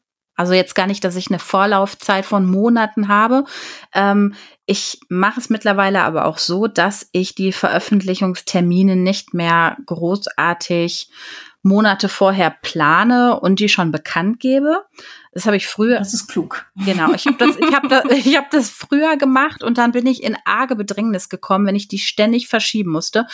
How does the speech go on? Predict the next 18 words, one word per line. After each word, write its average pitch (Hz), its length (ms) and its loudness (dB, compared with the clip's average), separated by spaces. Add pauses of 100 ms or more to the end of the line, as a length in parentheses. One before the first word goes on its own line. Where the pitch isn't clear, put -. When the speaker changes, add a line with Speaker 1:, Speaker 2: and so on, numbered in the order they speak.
(260)
Speaker 1:
weil 190 220 0
irgendwas 240 540 2
dazwischen 202 460 -2
gekommen 151 380 -2
ist. 202 240 -2
Und, 190 400 -2
ähm, 180 540 -2
es - 160 -12
ist 202 180 -8
wirklich 214 540 0 (380)
innerhalb 214 400 2
von 208 120 -4
zwei 196 200 0
Jahren 196 200 2
so 214 300 -2
viel 269 380 0
dazwischen 170 500 -2
gekommen, 175 460 -2